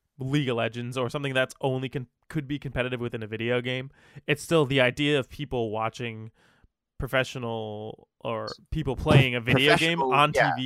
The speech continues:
Speaker 1: V and whatnot. It's putting the idea out there and making it more normal and being like, "Oh yeah, I can see why people would wanna watch other people playing a video game 'cause it can be fun." You know, that's
Speaker 2: Yeah,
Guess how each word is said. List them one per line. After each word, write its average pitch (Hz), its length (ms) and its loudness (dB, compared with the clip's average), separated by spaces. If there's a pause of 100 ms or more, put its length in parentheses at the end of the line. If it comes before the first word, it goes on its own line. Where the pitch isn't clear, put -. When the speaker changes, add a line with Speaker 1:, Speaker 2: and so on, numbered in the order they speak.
Speaker 1:
V 156 40 -2
and 156 80 -4
whatnot. 160 240 -4 (200)
It's - 320 -2 (300)
putting 190 300 4
the 160 120 2
idea 135 400 2
out 131 220 2
there 107 200 -6
and 110 100 -8
making 117 260 -6
it 113 100 -8
more 113 380 -4 (320)
normal 123 680 0
and 117 180 -6
being 123 200 -6
like, 120 220 -4
"Oh 220 120 4
yeah, 208 280 6 (460)
I 160 100 2
can 208 140 0
see 165 140 -2
why 135 140 2
people 131 220 -6
would 120 100 -4
wanna 120 200 -4
watch 117 240 -4
other 120 160 -2
people 127 200 -10
playing 117 220 -8
a 113 40 -8
video 123 240 -4
game 160 200 -4
'cause 156 160 -4
it 156 60 -4
can 170 100 -10
be 170 120 -6
fun." 123 420 -6 (540)
You 113 80 -8
know, 123 160 -2
that's 135 80 4
Speaker 2:
Yeah, 110 240 6